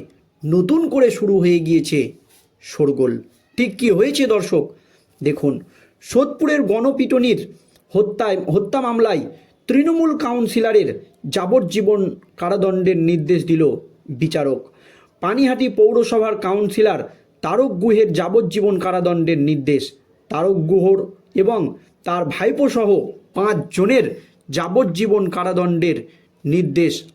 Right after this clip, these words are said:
আদালতের। পাঁচজনকে দশ হাজার টাকা করে জরিমানাও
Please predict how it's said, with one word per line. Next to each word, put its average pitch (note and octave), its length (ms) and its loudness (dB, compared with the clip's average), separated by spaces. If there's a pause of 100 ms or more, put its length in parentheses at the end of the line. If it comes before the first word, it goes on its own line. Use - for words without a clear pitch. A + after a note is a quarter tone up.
(260)
আদালতের। D3 460 -2 (520)
পাঁচজনকে F#3 640 0 (480)
দশ F3+ 140 -2 (120)
হাজার F3+ 240 -2 (120)
টাকা D#3+ 200 -6
করে A#3 240 4 (540)
জরিমানাও A3 500 0